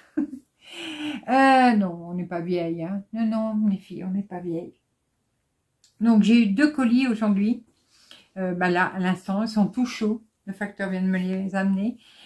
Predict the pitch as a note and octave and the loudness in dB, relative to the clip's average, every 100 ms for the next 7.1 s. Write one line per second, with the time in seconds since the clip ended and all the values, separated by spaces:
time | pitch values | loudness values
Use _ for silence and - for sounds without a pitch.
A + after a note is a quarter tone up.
0 | - - - A3+ A3+ A3+ A3+ A3+ G#3+ G#3+ | -20 -20 -2 4 6 6 4 4 2 2
1 | A3 G#3+ G#3 F#3+ F#3 F3+ F#3 G3+ B3 C4+ | -2 -2 -4 -6 -6 -2 2 4 4 2
2 | - - _ _ _ _ _ _ _ - | -8 -20 _ _ _ _ _ _ _ -6
3 | G3+ F#3+ G3 E3+ F3+ C4+ B3+ G#3+ E3+ F3 | -4 -2 -4 -2 0 2 2 0 0 0
4 | F3 A#3 - - - G#3+ B3 C4 B3 - | -2 -4 -10 -20 -2 4 4 6 2 0
5 | - B3+ C4+ C4+ A#3+ G3+ A3 A3+ B3+ - | -8 2 4 4 2 2 2 0 -2 -6
6 | G3 F#3+ F#3+ G3 - A#3 A#3 G3+ - A3+ | -8 -8 -8 -10 -6 -4 -2 -4 -6 -6
7 | A3 | -6